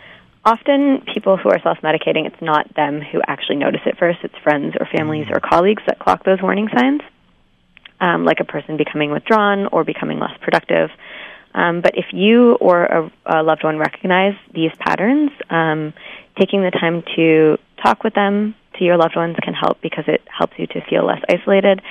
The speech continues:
Speaker 1: And also talking to a medical professional because they are the ones that can make a plan to break those habits. Um,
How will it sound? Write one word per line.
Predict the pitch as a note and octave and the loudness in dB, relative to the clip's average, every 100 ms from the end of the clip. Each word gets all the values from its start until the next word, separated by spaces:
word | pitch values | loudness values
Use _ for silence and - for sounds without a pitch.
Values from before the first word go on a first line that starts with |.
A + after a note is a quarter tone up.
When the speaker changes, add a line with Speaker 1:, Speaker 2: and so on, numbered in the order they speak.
| - - | -16 -8
Speaker 1:
And | - F#3 | -2 0
also | G#3 A#3 | 0 0
talking | G#3+ F#3+ F#3+ | 0 -2 -2
to | F3 | -4
a | |
medical | E3+ D#3 D#3+ D3+ | 0 -2 0 -4
professional | - - E3+ - F#3 | -4 -4 -4 -2 -4
because | E3 - D#3+ | -4 -6 0
they | F3 F3 | 2 4
are | E3+ - D#3+ | 2 0 -2
the | D#3 | -2
ones | D3+ D3+ F3+ | -2 -2 -4
that | - | -6
can | D#3 D#3+ | -6 -4
make | D3+ | -4
a | - | -6
plan | - D#3 D3+ D3+ | -6 -4 -2 -4
to | D#3 | -6
break | - D3+ - | -2 -2 0
those | F3+ - | -2 -2
habits. | - - - - - - - - - _ | -4 0 0 0 -8 -20 -18 -18 -20 _
Um, | E3+ D#3+ D#3 D#3 | -2 0 -2 -4